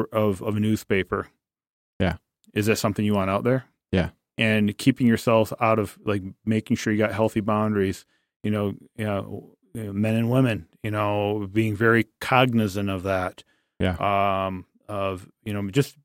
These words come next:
Speaker 1: be, keeping ourselves above reproach. Uh, and it's, I hate to say it,
Speaker 2: Yeah.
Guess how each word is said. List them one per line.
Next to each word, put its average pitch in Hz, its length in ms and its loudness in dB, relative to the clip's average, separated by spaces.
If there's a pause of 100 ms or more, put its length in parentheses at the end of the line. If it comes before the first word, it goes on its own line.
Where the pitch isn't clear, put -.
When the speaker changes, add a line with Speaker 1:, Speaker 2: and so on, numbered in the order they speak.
(540)
Speaker 1:
be, - 80 2
keeping 160 400 2
ourselves 131 420 4
above 110 260 2
reproach. 101 540 -2 (840)
Uh, 95 520 -8 (1400)
and 113 120 2
it's, - 260 -6 (560)
I 110 60 -6
hate 147 160 6
to 120 60 -4
say 175 340 10
it, 95 180 4 (720)
Speaker 2:
Yeah. 92 180 -2